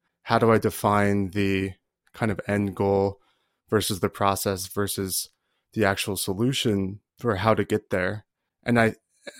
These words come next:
I've experienced in a lot of roles, um, that kind of,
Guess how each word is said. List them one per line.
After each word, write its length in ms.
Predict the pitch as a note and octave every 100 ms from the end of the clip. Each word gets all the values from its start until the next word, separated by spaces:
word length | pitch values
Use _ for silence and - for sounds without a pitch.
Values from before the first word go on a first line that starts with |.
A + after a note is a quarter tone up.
| -
I've 320 | B2+ C#3 D3+
experienced 580 | A#2+ - - A2+ G#2+ -
in 140 | A2 G#2
a 80 |
lot 320 | G2 G#2 A#2 A2+
of 180 | G2
roles, 480 | G2 G2 F#2+ G2 - -
um, 580 | A2 G2+ G2 F#2+ G2 F#2+ _ _ A#2+ G2
that 360 | A#2 A#2 - - _
kind 240 | - A#2 G#2+
of, 220 | G2+ -